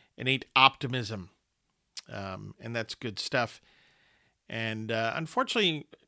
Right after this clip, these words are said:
is Ike, was Ike right? Shall we not see his like again? Hmm. Hard to imagine, but we can hope. And I think Walt, being the optimist, would hope so.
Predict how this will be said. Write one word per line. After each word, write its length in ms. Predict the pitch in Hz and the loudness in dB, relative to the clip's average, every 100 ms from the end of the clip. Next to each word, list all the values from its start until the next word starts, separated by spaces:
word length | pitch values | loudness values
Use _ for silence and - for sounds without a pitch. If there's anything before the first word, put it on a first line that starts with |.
| _ | _
is 300 | - 170 202 - | -2 0 0 0
Ike, 380 | 185 208 160 - | 0 0 -6 -2
was 300 | 170 185 180 | 2 2 4
Ike 240 | 165 180 | 6 6
right? 300 | 160 160 214 - - - | 6 6 6 -2 -20 -12
Shall 240 | - 139 | -4 -2
we 80 | 135 | 0
not 300 | 135 139 - | 0 0 0
see 320 | - 151 151 | -2 0 0
his 180 | 143 139 | 0 -2
like 220 | 139 143 | -2 -2
again? 400 | 135 131 143 156 - | -2 0 0 -2 -2
Hmm. 440 | 180 196 170 131 104 92 _ - _ _ _ _ | 2 4 4 0 -4 -12 _ -20 _ _ _ _
Hard 200 | 135 135 | 0 0
to 100 | 147 | 0
imagine, 520 | 139 151 156 160 151 _ _ _ _ _ - | 2 4 4 2 -2 _ _ _ _ _ -10
but 100 | - | -6
we 100 | 214 | -4
can 260 | - 226 | -2 0
hope. 280 | 196 214 - - | 2 0 -2 -10
And 120 | 143 | -4
I 60 | 165 | -2
think 200 | 226 190 | 0 4
Walt, 460 | 214 269 - - - _ _ _ _ _ _ _ - | 8 8 6 -6 -18 _ _ _ _ _ _ _ -8
being 220 | 113 101 | -6 -4
the 80 | 95 | -6
optimist, 640 | 92 - 139 196 - - _ | -6 -6 -6 -6 -8 -14 _
would 160 | 123 117 | -8 -4
hope 240 | 113 - | -4 -4
so. 160 | - | -10